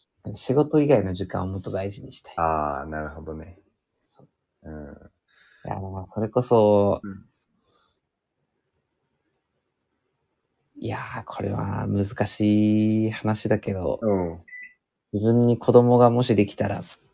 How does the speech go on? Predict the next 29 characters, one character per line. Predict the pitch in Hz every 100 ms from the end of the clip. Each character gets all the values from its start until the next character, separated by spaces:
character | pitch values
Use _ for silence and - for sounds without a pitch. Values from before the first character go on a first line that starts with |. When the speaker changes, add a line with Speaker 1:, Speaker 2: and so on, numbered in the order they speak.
| -
Speaker 2:
う | 107
ん | 92 85
う | 73
ん。 | 82 - _ _ _ _ _ _ _ - - _ _ _ _ _ _ _
Speaker 1:
や | -
っ | 110
ぱ |
そ | 101 104
っ | -
ち | 120
に | 123
時 | 104
間 | 98 98
使 | 95 - 101
い | 98
た | 104
い。 | 101 - _ _ _ 92
Speaker 2:
あ | 92 85 80 76 73 64 95
ー。 | -
Speaker 1:
け | 151
ど、 | 143 151 117 - -
Speaker 2:
う |
ん。 | 101 85
Speaker 1:
や |
っ | 87 - _ -
ぱ | 120
り | 104
そ | 104
の、 | 98 95 98